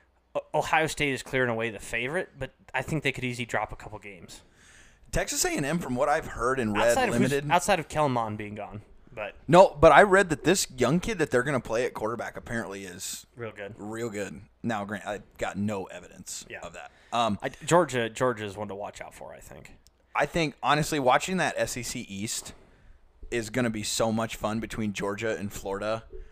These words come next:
Speaker 1: Yeah.
Speaker 2: Oh my gosh! Like, you wanna talk about just two heavyweights?
Speaker 1: Well, h-, h-, when Ge-, when Florida loses their first game, though, how many excuses will Dan Mullen, will Dan Mullen make?
Speaker 2: Who do they play for their first game? Do we even know?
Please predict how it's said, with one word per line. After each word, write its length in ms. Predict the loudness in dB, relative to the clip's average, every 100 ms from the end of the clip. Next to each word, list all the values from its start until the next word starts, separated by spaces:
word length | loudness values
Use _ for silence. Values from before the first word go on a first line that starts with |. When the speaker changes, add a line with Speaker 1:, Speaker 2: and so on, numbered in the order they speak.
| -20 -18
Speaker 1:
Yeah. 160 | -16 -4
Speaker 2:
Oh 80 | 0
my 160 | 0 0
gosh! 400 | 0 0 -2 -10 -6
Like, 200 | -6 -6 -12 -18
you 120 | -4
wanna 160 | 0 0
talk 240 | 0 -2
about 380 | 0 -2 0 -6 -12 -12
just 380 | -2 -2 -2 -6
two 200 | -2 -2
heavyweights? 720 | 0 -2 -2 -4 -6 -8 -8 -10 -18 -20 0
Speaker 1:
Well, 220 | 6 6 6
h-, 100 | -2
h-, 260 | -4 -2 -4 -4
when 260 | -4 -2 -2
Ge-, 220 | -4 -2
when 160 | 0 0
Florida 260 | 4 4
loses 240 | 4 0 -2
their 100 | -6
first 260 | -6 -8
game, 200 | -6 -6
though, 100 | -6
how 140 | -4 -4
many 100 | -4
excuses 500 | -6 -8 -8 -8 -10
will 100 | -8
Dan 260 | -6 -6
Mullen, 320 | -6 -8 -10 -14 _
will 300 | -12 -10 -10 -6
Dan 220 | -6 -4
Mullen 260 | -8 -10
make? 200 | -12 -16 -20 -20 _
Speaker 2:
Who 100 | 4
do 140 | 4
they 120 | 4 2
play 200 | -2 -8
for 100 | -10
their 120 | -8
first 220 | -8 -8
game? 120 | -6 -6
Do 100 | -6
we 100 | -6
even 180 | -8
know? 160 | -8 -8